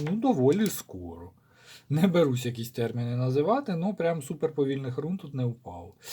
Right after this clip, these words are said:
Що в нас тут? Ейвас, пуста руна, Кано перевернута, Турісас, Ансус, Перт. Добре. <clears throat> Ну, ось, відстоювання себе, відстоювання своїх інтересів іде. По часу руна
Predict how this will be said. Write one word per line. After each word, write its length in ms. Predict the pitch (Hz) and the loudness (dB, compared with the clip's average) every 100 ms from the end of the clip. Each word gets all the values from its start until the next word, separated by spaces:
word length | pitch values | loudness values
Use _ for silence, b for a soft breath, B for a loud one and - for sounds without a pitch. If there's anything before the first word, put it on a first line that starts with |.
| B B B B | B B B B
Що 160 | 226 | 4
в 40 | 247 | 6
нас 180 | 226 | 6
тут? 220 | 226 139 180 | 4 0 4
Ейвас, 300 | 214 190 156 | 4 4 0
пуста 340 | 143 - 156 | -4 0 2
руна, 260 | 180 165 131 | 2 -2 0
Кано 280 | 143 143 | 0 0
перевернута, 680 | 139 135 135 156 156 135 123 | -2 -2 0 2 0 0 -4
Турісас, 640 | 127 120 120 160 160 127 | -4 -6 -2 2 2 2
Ансус, 600 | 131 165 151 - 151 - - | -2 -2 -4 -10 -12 -12 -4
Перт. 360 | 127 117 92 - _ - | 0 0 -4 -16 _ -16
Добре. 560 | 110 135 143 98 87 85 | -6 0 0 -2 -8 -18
<clears throat> 800 | _ - - - - - _ - | _ -20 -20 -20 -20 -20 _ -2
Ну, 540 | 233 202 220 302 330 | 6 8 8 8 8
ось, 160 | 214 190 | 8 6
відстоювання 500 | 185 277 262 240 220 | 2 4 6 6 4
себе, 260 | 214 226 269 | 2 0 0
відстоювання 500 | 196 208 202 180 165 | 2 2 2 0 -2
своїх 240 | 185 - | -2 -2
інтересів 500 | 156 143 160 156 139 | 0 4 6 4 2
іде. 280 | 127 110 104 | 0 0 -2
По 180 | 185 208 | 2 4
часу 480 | 202 233 254 - 180 | 6 6 4 2 0
руна 500 | 190 220 202 196 | 0 2 4 4